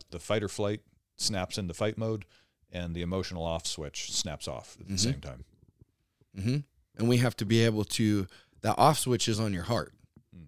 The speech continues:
Speaker 2: That's where your love is coming from, your compassion, your empathy.
Speaker 1: Yeah.
Speaker 2: And so it's like, okay, we're, we're, we have reactions,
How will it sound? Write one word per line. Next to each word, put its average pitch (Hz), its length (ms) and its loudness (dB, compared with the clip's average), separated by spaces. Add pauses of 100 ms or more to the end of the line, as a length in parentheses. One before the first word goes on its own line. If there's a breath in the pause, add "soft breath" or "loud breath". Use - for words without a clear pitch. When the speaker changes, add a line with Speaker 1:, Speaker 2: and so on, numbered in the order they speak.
(120)
Speaker 2:
That's 117 220 2
where 120 140 6
your 104 140 4
love 104 240 4
is 85 120 -2
coming 85 280 -4
from, 69 200 -4
your 85 120 -2
compassion, 104 640 2
your 95 100 0
empathy. 95 600 -2 (420 soft breath)
Speaker 1:
Yeah. 76 80 -12 (280)
Speaker 2:
And 98 160 -4
so 107 200 2
it's - 140 -2
like, 98 180 -2
okay, 104 300 0 (1000)
we're, 139 160 2 (180)
we're, 131 460 4 (1120)
we 123 100 2
have 151 240 6
reactions, - 760 2